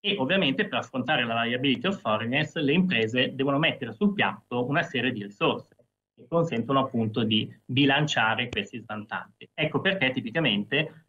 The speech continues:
eh, le grandi imprese si ritiene che siano, eh, più avvantaggiate rispetto alle piccole e medie imprese che dispongono di una minor quantità di risorse per far fronte alla liability of foreigners. Tant'è che si parla di liability of smallness, cioè lo svantaggio di essere piccoli nel momento in cui appunto si investe in un nuovo mercato.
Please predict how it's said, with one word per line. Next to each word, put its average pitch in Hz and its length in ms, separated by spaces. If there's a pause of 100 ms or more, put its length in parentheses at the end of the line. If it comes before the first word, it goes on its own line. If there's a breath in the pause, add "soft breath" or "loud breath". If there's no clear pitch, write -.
eh, 110 200
le 117 120
grandi 135 280
imprese 143 360
si 131 140
ritiene 123 460
che - 120
siano, 107 720
eh, 117 260
più 180 160
avvantaggiate 123 720
rispetto 123 360
alle 117 120
piccole 123 360
e - 20
medie 113 340 (240 loud breath)
imprese 147 680
che 123 120
dispongono 135 460
di 123 60
una 120 100
minor 127 300
quantità 113 680
di 117 100
risorse 175 480
per 120 120
far 123 180
fronte 127 240
alla 113 160
liability 110 420
of 107 140
foreigners. 101 520 (100)
Tant'è 180 300
che 151 80
si 139 140
parla 127 260
di 120 120 (340 loud breath)
liability 127 680
of 110 240
smallness, 110 720
cioè 127 160
lo 127 100
svantaggio 131 500
di 120 100
essere 135 400
piccoli 123 420
nel 120 100
momento 113 320
in 160 80
cui 113 200
appunto 110 400
si - 120
investe 110 480
in 131 100
un 131 80
nuovo 107 240
mercato. - 460